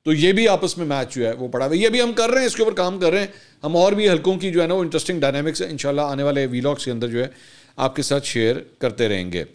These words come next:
इसके अलावा, अ, लाहौर से कौमी असम्बली के, अ, अ, की नशस्त एन ए एक सौ बाईस के लिए इमरान खान के कागजात नामजदगी जो है उनको चैलेंज कर दिया गया है। मुस्लिम लीग नून के रहनुमा मियां नसीर ने इनको चैलेंज किया है।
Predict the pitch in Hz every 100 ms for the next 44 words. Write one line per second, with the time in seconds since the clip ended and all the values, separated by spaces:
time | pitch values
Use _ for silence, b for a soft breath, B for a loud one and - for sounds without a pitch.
0 | _ _ _ _ _ _ _ - - 175
1 | - 214 208 226 226 - - B B B
2 | B - 160 156 156 202 226 247 208 208
3 | 233 190 190 220 185 226 214 190 - 170
4 | 165 156 135 143 - 131 131 123 117 113
5 | 165 160 214 214 185 185 202 196 190 151
6 | 196 214 202 175 160 185 185 185 185 190
7 | 175 B B B B 156 165 208 208 202
8 | 175 160 165 175 208 165 156 175 175 175
9 | 170 185 190 185 180 170 165 160 156 170
10 | 156 160 185 185 160 165 156 151 147 135
11 | 180 190 185 170 160 135 156 - 202 165